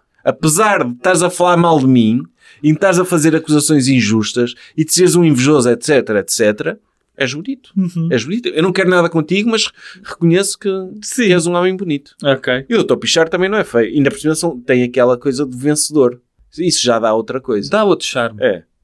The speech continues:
Speaker 1: Mas então ele fala aqui de um espanhol, um tal de espanhol que também, hum, foi naturalizado por Espanha. E o doutor
Speaker 2: E
Speaker 1: Nelson
Speaker 2: bem,
Speaker 1: Évora
Speaker 2: ganhou, ganhou medalhas.
Speaker 1: deve ter ganho, sim.
Speaker 2: Então, e bem.
Speaker 1: E o doutor Nelson Évora com esse não se importou porque é amigo dele.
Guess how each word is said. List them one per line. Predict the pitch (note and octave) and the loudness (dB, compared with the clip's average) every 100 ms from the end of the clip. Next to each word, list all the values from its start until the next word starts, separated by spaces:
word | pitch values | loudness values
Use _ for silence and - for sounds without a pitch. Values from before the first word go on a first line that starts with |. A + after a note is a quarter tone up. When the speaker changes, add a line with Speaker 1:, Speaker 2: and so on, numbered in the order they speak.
| _ _ _ _ _ - _ | _ _ _ _ _ -20 _
Speaker 1:
Mas | B2 C#3 | -2 2
então | D#3 D3 C3 | 0 0 0
ele | A#2+ | 0
fala | C#3 B2+ | 0 -2
aqui | A#2+ | 0
de | B2 | 0
um | |
espanhol, | A#2+ - A#2+ B2 G#2+ G2 | 0 0 2 2 0 -2
um | A2 | -4
tal | B2 A#2+ | -2 -2
de | |
espanhol | - B2 A#2 B2+ A2 | -2 -2 0 0 -2
que | - | -4
também, | A2 G#2 A2 G#2 F#2+ F2 | -6 -4 -4 -6 -8 -8
hum, | G#2+ G2+ G2 G2 G2 G#2 _ _ _ | -4 -4 -4 -8 -12 -16 _ _ _
foi | _ - A2+ | _ -6 -4
naturalizado | A2 G#2 A2 G#2+ G#2+ B2 D3+ _ _ | -4 -2 -2 -2 0 0 -2 _ _
por | - | -12
Espanha. | - - C#3 E3 F3+ _ _ _ _ _ _ _ _ - | -6 -2 -2 -2 -12 _ _ _ _ _ _ _ _ -20
E | F#2 B2+ A#2 | -10 -4 -2
o | |
doutor | A#2 A#2+ B2 | 0 0 2
Speaker 2:
E | |
Speaker 1:
Nelson | B2 B2+ A#2 | 2 2 2
Speaker 2:
bem, | B2+ | 2
Speaker 1:
Évora | D3 E3+ | 4 4
Speaker 2:
ganhou, | F#3+ F#3+ D#3+ | 2 0 0
ganhou | F3+ G3+ | 0 2
medalhas. | G#3 G#3 A#2+ G#2+ - _ | 2 0 -2 -6 -12 _
Speaker 1:
deve | _ - B2 - | _ -4 -2 -2
ter | G#2+ | -4
ganho, | F#2+ F#2 G#2 | -6 -8 -8
sim. | A3 | -2
Speaker 2:
Então, | F4+ G4 | 0 0
e | G#4 | 0
bem. | E4+ C#4+ C#4 - | 0 0 -2 -4
Speaker 1:
E | A3+ | -2
o | |
doutor | A#3 F3+ | 0 0
Nelson | B2 C3 - C3 | 0 0 0 0
Évora | D3 C#3+ | 0 0
com | D3 C#3+ | -2 0
esse | D3+ - | 0 -2
não | D3 | -4
se | - | -4
importou | D3 - F3 | -6 0 0
porque | E3 - | 0 -2
é | E3 | 0
amigo | D3+ A#2+ | 0 -4
dele. | G2 G2 | -6 -6